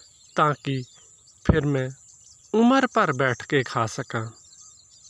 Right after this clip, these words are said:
ਉਹ ਦੁਬਾਰਾ ਉਸ ਬਾਗ ਦੇ ਮਾਲਕ ਕੋਲ ਜਾਂਦੀ ਹੈ ਤਾਂ ਉਸ ਨੂੰ ਕਹਿੰਦੀ ਹੈ ਕਿ ਮੈਂ ਫਿਰ ਤੋਂ ਪੰਜ ਕੁਇੰਟਲ ਅਖਰੋਟ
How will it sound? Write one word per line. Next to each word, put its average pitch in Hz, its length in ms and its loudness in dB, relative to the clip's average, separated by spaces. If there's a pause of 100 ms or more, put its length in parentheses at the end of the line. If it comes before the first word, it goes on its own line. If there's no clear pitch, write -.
(240)
ਉਹ 202 140 6
ਦੁਬਾਰਾ 123 640 2 (1080)
ਉਸ 165 380 0
ਬਾਗ 135 260 2
ਦੇ 135 240 0
ਮਾਲਕ 131 460 0
ਕੋਲ 143 200 2
ਜਾਂਦੀ 123 500 -4
ਹੈ 117 180 -8 (640)
ਤਾਂ 156 120 2
ਉਸ - 300 -4
ਨੂੰ 147 160 0
ਕਹਿੰਦੀ 139 480 0
ਹੈ 127 200 -6 (720)
ਕਿ 151 160 2
ਮੈਂ 135 340 2
ਫਿਰ 175 180 0
ਤੋਂ 139 320 -2 (760)
ਪੰਜ 156 320 2
ਕੁਇੰਟਲ 127 640 0 (720)
ਅਖਰੋਟ 127 560 -2